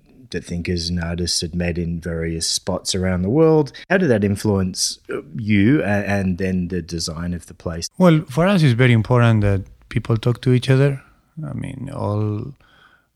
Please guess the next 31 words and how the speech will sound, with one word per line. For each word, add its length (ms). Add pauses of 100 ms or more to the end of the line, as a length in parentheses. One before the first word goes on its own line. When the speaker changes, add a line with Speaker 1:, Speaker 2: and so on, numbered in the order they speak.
Speaker 2:
most 240
of 80
the 100
things 300
that 100
you 160
do 160
in 160
life 340
are 80
influenced 480
by 280
people 340
that 120
you 100
know 340
and 220 (140)
what 140
they 80
tell 240
you 100
about. 320 (280)
So 140
I 40
think 380 (500)
we 160
all 300
agree 420
that, 380
uh, 1120
uh, 140